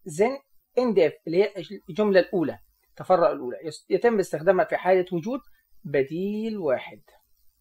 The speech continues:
إذا علمت أن قيمة المتغير A بتساوي أربعين والمتغير B بتساوي أربعين، فإن ناتج الشرط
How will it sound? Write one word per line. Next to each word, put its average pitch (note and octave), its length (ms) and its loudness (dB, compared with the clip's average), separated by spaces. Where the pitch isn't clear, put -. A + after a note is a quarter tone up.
إذا G3 160 4
علمت C4+ 300 2
أن G3 260 0
قيمة C4+ 460 -8
المتغير G3+ 840 -2
A - 600 2
بتساوي G3+ 280 6
أربعين D3+ 400 0
والمتغير F3+ 800 0
B G3+ 260 -6
بتساوي G3+ 280 4
أربعين، D#3 360 0
فإن G3 300 4
ناتج C#4 380 0
الشرط F#3+ 600 4